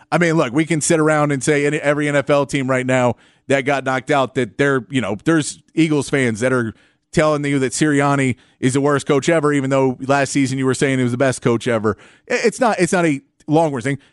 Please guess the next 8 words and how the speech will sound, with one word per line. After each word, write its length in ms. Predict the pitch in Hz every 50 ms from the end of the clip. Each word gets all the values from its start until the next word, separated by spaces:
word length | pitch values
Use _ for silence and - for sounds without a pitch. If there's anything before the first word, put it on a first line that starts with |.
| _
Fans 460 | _ - - 202 208 220 226 226 196 -
are, 180 | 175 175 175 131
sh-, 280 | - - - 190 196 180
fan 200 | - 196 220 226
is 80 | 208 180
short 260 | - - 202 202 175
for 160 | - 190 180
fanatical, 800 | 151 - - 190 180 170 180 185 185 160 143 - - 123 131 -